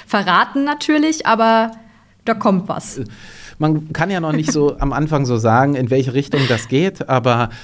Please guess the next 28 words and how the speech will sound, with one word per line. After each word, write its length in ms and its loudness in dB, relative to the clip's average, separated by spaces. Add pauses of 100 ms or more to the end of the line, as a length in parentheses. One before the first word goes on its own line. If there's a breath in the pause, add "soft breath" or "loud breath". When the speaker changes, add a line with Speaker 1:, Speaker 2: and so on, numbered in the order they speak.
(180 loud breath)
Speaker 2:
ähm, 520 -4 (120)
so 260 -14
die 140 -2
Hinweise, 480 0
die 140 0
wir 80 2
bisher 420 0
haben 280 2
bei 80 2
unseren 340 0
Recherchen 600 0
und 300 -2
das, 280 -10
äh, 300 -6 (580)
das 160 -10
Bild, 340 0
das, 280 -6 (440 loud breath)
äh, 300 -4
komplettiert 680 -4
sich 160 -6
so 100 -2
langsam, 600 0
das, 340 -4
äh, 180 -8
sieht 160 -2
ganz 220 -4
gut 180 -8
aus. 280 -12